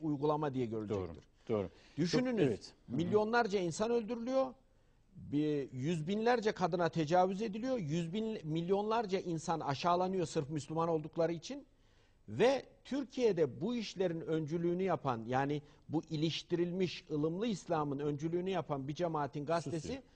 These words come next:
Speaker 1: Amerika aleyhine hiçbir yayın yapmıyor. Hatta
Speaker 2: Hı.
Speaker 1: ne yapıyor? Geçenlerde İran'la Rusya bir araya gelip Amerika aleyhtarı bir ya-, e, açıklama yapınca diyor ki,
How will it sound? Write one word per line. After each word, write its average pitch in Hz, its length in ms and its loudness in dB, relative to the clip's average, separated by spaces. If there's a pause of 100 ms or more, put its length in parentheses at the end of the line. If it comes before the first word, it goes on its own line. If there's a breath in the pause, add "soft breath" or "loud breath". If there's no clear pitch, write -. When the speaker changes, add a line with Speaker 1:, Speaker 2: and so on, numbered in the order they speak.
(280 soft breath)
Speaker 1:
Amerika 185 440 0
aleyhine 160 440 0
hiçbir 165 220 -8
yayın 165 200 0
yapmıyor. 160 420 -4 (280 soft breath)
Hatta 190 320 4
Speaker 2:
Hı. 185 40 2
Speaker 1:
ne 196 60 0
yapıyor? 151 340 2
Geçenlerde 170 720 -2 (340 soft breath)
İran'la 185 440 4
Rusya 160 340 0
bir 160 60 2
araya 170 260 6
gelip 165 220 -2 (100)
Amerika 160 400 -2
aleyhtarı 143 640 2
bir 151 60 0
ya-, 156 160 2
e, 127 440 -4
açıklama 160 460 -4
yapınca 165 500 -2 (480 soft breath)
diyor 247 200 4
ki, 190 300 0